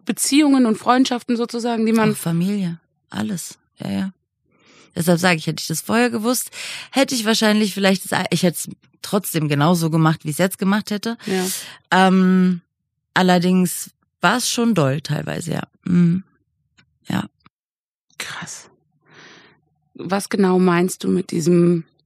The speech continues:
Speaker 1: jeder weiß es besser? Und je, also,
Speaker 2: Ähm,
Speaker 1: hattest
Speaker 2: na,
Speaker 1: du, hast
Speaker 2: jeder
Speaker 1: du wirklich
Speaker 2: weiß
Speaker 1: mit Vorurteilen zu kämpfen,
Speaker 2: Ja,
Speaker 1: oder?
Speaker 2: immer noch. Immer noch.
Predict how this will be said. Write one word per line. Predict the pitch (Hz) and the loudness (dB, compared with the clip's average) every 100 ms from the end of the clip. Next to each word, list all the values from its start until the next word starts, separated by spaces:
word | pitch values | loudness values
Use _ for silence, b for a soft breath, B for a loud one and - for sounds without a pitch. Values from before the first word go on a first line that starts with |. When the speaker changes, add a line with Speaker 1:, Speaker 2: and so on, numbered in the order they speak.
| B B B | B B B
Speaker 1:
jeder | - 185 185 | 0 2 2
weiß | 160 170 170 | 0 -2 -4
es | 170 - | -6 -8
besser? | - 175 - 226 254 302 - _ _ _ b b b b | -2 -2 0 -2 -2 -2 -6 _ _ _ b b b b
Und | - 202 | -6 -6
je, | 175 - | -6 -4
also, | 202 196 196 - - - - - | -4 -4 -4 -6 -12 -20 -20 0
Speaker 2:
Ähm, | 202 214 214 214 208 202 | 4 6 6 6 4 2
Speaker 1:
hattest | 214 208 | 0 2
Speaker 2:
na, | 220 | 2
Speaker 1:
du, | |
hast | 240 | 4
Speaker 2:
jeder | 247 254 | 4 4
Speaker 1:
du | |
wirklich | 208 | 4
Speaker 2:
weiß | 214 | 4
Speaker 1:
mit | 233 | 2
Vorurteilen | - 233 277 - 294 302 285 | 2 2 0 -2 0 2 0
zu | - | -4
kämpfen, | - 277 320 294 | -4 -2 2 2
Speaker 2:
Ja, | - | 2
Speaker 1:
oder? | 214 208 - - | 0 -6 -10 -6
Speaker 2:
immer | 190 233 | 0 0
noch. | 156 135 - _ _ _ _ | 0 -2 -12 _ _ _ _
Immer | 185 190 | -2 0
noch. | 156 147 | 0 -4